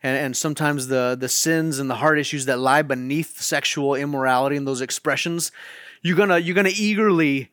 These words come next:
open up about those things and try to process them. You're gonna be dependent on the Spirit. Okay? You're gonna be,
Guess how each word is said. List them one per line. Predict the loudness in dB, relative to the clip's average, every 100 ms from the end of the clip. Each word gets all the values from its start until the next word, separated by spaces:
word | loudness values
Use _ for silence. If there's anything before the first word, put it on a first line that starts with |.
| _ _ _ _ _ _ _ _ _ _
open | 0 2 2
up | 2 0
about | -2 0
those | -2 -2 0
things | -2 -2
and | -2
try | 2
to | 2
process | 2 0 2 0 -2
them. | -2 -4 -8 -18 -20 -20 -4
You're | 2
gonna | 4 4
be | 4
dependent | 2 2 2 2 0 2
on | 0 2
the | 2
Spirit. | 0 0 0 2 4 2 -2 -16 _ _
Okay? | 0 2 2 -2 _ _ _ _ _ _ _ _
You're | -2
gonna | 2 2
be, | 2 2 0